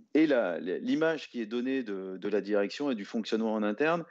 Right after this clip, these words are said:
est assez catastrophique. Vous avez certainement pu le, le constater,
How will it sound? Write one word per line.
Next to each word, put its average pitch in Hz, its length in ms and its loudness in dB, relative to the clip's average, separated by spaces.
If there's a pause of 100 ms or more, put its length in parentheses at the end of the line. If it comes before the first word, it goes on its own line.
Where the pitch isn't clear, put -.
(240)
est 101 140 0
assez 120 220 0
catastrophique. 117 720 -2
Vous 101 140 -4
avez 98 160 2
certainement 104 420 -2
pu 135 200 -6
le, 110 180 -2 (760)
le 95 140 0
constater, 120 640 0